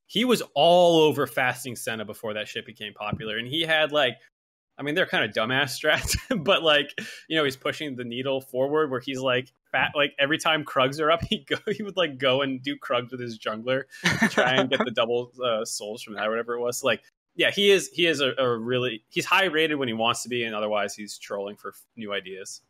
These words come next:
Speaker 2: Yeah, I think that's good. I think the fact that he, uh, I mean, at several points played at, like, a high level is, is good. Um, I think that, like,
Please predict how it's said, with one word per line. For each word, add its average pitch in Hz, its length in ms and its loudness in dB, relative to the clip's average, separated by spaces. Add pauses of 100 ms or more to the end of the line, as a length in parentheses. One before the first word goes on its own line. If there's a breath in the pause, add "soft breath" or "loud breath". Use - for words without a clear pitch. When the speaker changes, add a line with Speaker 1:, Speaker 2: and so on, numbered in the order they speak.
(760)
Speaker 2:
Yeah, 160 280 4
I 147 120 4
think 180 220 0
that's 151 320 2
good. 165 380 2
I 131 80 2
think 139 220 -2
the 139 60 -10
fact 139 300 2
that 135 120 -4
he, 127 440 0 (320)
uh, - 60 -12 (220)
I 160 80 -2
mean, 127 160 0
at - 80 -4
several 147 300 2
points 139 300 0
played 131 280 2
at, - 80 0
like, 131 160 0
a 127 60 2
high 123 480 0 (180)
level 139 440 2
is, 139 160 -4
is 139 340 -2
good. 147 220 2 (400 loud breath)
Um, 127 360 2 (480)
I - 60 -4
think 254 160 2
that, 254 140 4
like, 185 340 4